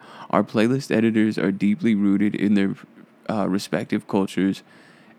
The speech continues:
and their decisions focused on what makes mu-, on what music will positively resonate with their listeners."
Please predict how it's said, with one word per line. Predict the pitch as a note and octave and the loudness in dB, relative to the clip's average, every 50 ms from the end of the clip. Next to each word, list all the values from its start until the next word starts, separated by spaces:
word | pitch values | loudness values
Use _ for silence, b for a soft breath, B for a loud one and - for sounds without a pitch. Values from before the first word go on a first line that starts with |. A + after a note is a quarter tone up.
| _ - | _ 0
and | G#2+ A2 G#2+ G#2 | 2 4 4 4
their | G#2+ G#2 G2+ | 4 4 2
decisions | F#2+ A2 G#2+ - - G2+ G#2+ G#2+ A2 A2 G#2 - | 0 -2 -4 -2 -2 -2 0 0 0 0 -2 -2
focused | - G#2 G2+ G#2 G#2 - G#2 G#2 - - - - | -2 0 0 0 0 -2 -4 -4 -4 -10 -12 -6
on | - F#2 G2+ G2+ G2+ G2 G2+ F#2+ - B B B B B B B B | -4 -2 0 2 2 2 0 -2 -4 B B B B B B B B
what | - G#2+ G#2+ F#2+ - | 0 2 2 2 2
makes | G#2 G#2+ G#2 G2 - - | 2 2 2 0 -2 0
mu-, | G#2 G#2 G#2+ G2+ - - - D2 - - - | 2 2 2 2 0 -2 -8 -12 -12 -10 -8
on | - A2 A2+ G2+ G2 G2+ G2 | -4 -2 0 0 0 2 2
what | G#2 G#2 F#2+ - | 2 2 2 2
music | E2 G#2 A2+ A2+ G#2 G2+ G#2 - - | 2 2 2 2 2 0 -2 -2 -2
will | G2 G2 F#2 | -4 -4 -4
positively | - - - G#2 G#2+ G#2+ G#2+ G#2 G#2 G2+ G2+ G2+ F#2+ F#2 G2 G2 - B B B B B | -6 -8 -4 -4 -2 -2 0 0 0 0 0 0 0 0 0 -2 -4 B B B B B
resonate | B G2+ G#2+ G#2+ G#2 G#2+ G2+ F#2+ G2+ G2 G#2 G2+ - | B 2 4 4 4 4 2 2 2 0 -2 -2 -4
with | - G2+ F#2+ - | -2 -4 -2 -2
their | - E2+ F2 | 0 0 2
listeners." | F2+ G#2+ B2 A#2+ - - - C2 - - | 2 2 0 -2 -4 -6 -6 -6 -8 -10